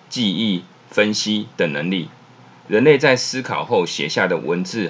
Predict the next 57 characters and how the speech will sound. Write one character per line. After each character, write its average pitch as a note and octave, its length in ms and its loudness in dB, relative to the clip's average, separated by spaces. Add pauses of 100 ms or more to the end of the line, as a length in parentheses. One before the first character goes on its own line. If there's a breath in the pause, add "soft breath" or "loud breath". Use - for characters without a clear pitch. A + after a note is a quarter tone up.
和 G#2 200 -2
说 F#2+ 240 -2
出 G2+ 140 -12
的 E2 120 -4
话 E2+ 320 -4 (380 loud breath)
都 B2+ 200 8
没 A2+ 160 2
有 G2 160 2
这 G#2+ 160 0
么 F#2 120 2
的 D#2 300 -2
真 G#2+ 260 2
实 D#2+ 280 -8
呈 D#2+ 260 -6
现 E2 360 -2
人 E2 180 -4
类 F#2+ 320 0
内 A2 240 0
心 F#2+ 300 -4
深 F#2+ 260 -2
处 F2+ 200 -6
的 D2+ 220 -4
意 G2 160 -4
愿 F#2 200 0
和 D#2+ 220 -2
想 D2 280 -8
法。 - 240 -10 (1000 loud breath)
所 B2+ 260 6
以 G#2 220 2
如 B2+ 140 0
果 B2 180 4
你 G2+ 140 0
学 F2+ 240 0
会 G2+ 200 4
了 E2 80 4
一 F2+ 120 -4
些 F#2+ 340 0 (280 loud breath)
如 A#2 160 -2
何 B2+ 140 6
从 G#2 240 0
对 A2+ 200 2
方 G2+ 260 -2
肢 B2 140 -6
体 G#2 160 -2
语 E2 80 -4
言 D#2 140 -2
判 G#2+ 160 -6
断 G#2 160 0
出 G2 180 -6
对 G2 200 0
方 F#2 340 -4
内 A2+ 160 0
心 G#2 240 -4
真 G#2 200 -2
实 D#2+ 180 -8
心 F2 280 -6
意， F2+ 200 -6